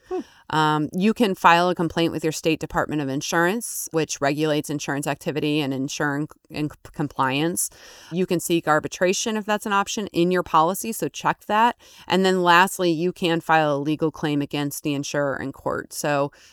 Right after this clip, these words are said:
Speaker 2: but you wanna
Speaker 1: That's gonna be
Speaker 2: exhaust
Speaker 1: the pricey one. <laughs>
Speaker 2: That's gonna be the pricey, lengthy one. And so you really wanna make sure that you try all the other things first. So
Speaker 1: Yeah.
Speaker 2: what do you, what do you think we wanna leave people with here?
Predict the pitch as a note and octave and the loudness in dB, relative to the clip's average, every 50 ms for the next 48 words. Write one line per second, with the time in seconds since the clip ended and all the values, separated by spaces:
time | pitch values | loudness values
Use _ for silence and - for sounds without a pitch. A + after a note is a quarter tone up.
0 | - - - E3 - - F3+ F#3 F#3+ F#3 F3 E3+ D3 C#3+ E3 D#3 D#3 D#3 D#3 F3 | -8 -2 0 0 0 0 0 0 2 2 2 0 2 4 4 6 6 4 2 0
1 | - E3+ E3+ D#3+ - - - - - - - F#3+ G#3 - - - G3+ A3 A#3 A#3 | -2 -2 -4 -4 -4 -6 -8 -8 -6 -4 -4 -4 -4 0 4 6 6 8 8 6
2 | C#4 - A#3+ A#3+ G#3+ B3 A3+ A3 - A3 G3+ G#3 G3 - G#3 G3 F3+ F3 F#3 F3+ | 4 4 4 4 4 4 2 2 4 4 4 4 2 0 -2 -2 0 2 2 2
3 | F#3 F#3 - - G#3 G#3 G3+ G3+ G#3 G#3 G3+ G3+ G3+ G3+ F#3 - - F3 E3 - | 2 0 -2 -2 0 0 0 2 0 0 0 0 0 -2 -4 -2 0 0 0 2
4 | - E3+ E3+ D3+ E3+ E3+ E3+ F3 E3+ E3+ E3 E3 D#3+ D#3 D#3 D3+ D#3 - - - | 2 2 2 2 0 0 2 2 2 2 2 2 0 0 0 -2 -2 -4 -4 -4
5 | D#3+ D3+ C#3+ - D3+ - - D3+ D3 D3 C#3+ C#3 C#3+ C3+ C3 C3+ C3+ - C3 G2+ | -2 -2 -4 -4 -6 -2 0 0 0 0 0 -2 -2 -2 -4 -4 -6 -6 -8 -8
6 | C3+ - - - A#2+ - D2+ D2 - - - - C#3+ C3 A#2+ C3 B2+ F#3+ F#3 D#3 | -8 -8 -8 -6 -4 -4 -4 -6 -6 -8 -8 -6 -6 -4 -4 -6 -6 -8 -10 -10
7 | D3+ D3+ _ _ - - - F#3+ G3 G3 G#3 G3 F#3+ F#3+ E3+ F3 G3+ G3+ G3+ F#3 | -10 -14 _ _ -18 -6 -2 0 2 2 2 2 0 0 0 0 0 -2 -2 -2
8 | - F#3+ F3 - F3+ F3 F3 E3+ E3 D#3+ E3 D#3+ E3 - - D#3+ - E3 D3+ C#3+ | -2 -4 -2 0 0 0 0 0 0 0 0 0 -2 -2 -4 -6 -4 -2 -2 -4
9 | C#3+ - F3 - - E3+ E3 | -4 -4 -6 -6 -6 -6 -6